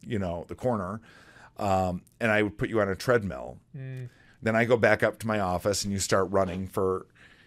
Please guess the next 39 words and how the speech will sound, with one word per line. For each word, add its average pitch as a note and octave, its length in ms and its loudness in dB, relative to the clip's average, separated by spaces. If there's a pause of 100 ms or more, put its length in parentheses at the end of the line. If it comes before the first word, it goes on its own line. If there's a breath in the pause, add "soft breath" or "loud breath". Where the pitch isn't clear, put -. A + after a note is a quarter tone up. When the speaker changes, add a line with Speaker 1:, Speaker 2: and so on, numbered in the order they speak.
(160 loud breath)
Speaker 1:
however A2+ 360 4
many G#2 260 0
minutes A2+ 440 0
it - 120 -12
takes G#2+ 340 -6
for - 100 -8
you G2+ 140 -6
to G2 40 -10
become F#2 300 -8
symptomatic. F#2 760 -8 (1080)
So - 140 -2
then B2 60 0
you A2 120 2
actually A2 400 0
elicit A2+ 600 0 (440)
the B2+ 140 -2
pain. F#2+ 480 -8 (240)
Speaker 2:
Yep. - 140 -18 (640 soft breath)
Speaker 1:
And A2+ 180 2
then A2+ 320 4 (240)
they A2 160 2
call B2+ 280 4
me G#2 280 -6 (320)
I F#2+ 120 0
come C3 280 0
down, A2+ 440 4
get G#2+ 100 2
everything A#2 380 2
ready, A2+ 520 2 (100)
you A2+ 140 0
know, G2 180 2
we G#2 160 -2
have G2 140 0
everything G2 300 -2
kind G2+ 180 -4
of F#2 60 0
all F#2 140 2
set G2 200 0
up. F2+ 240 0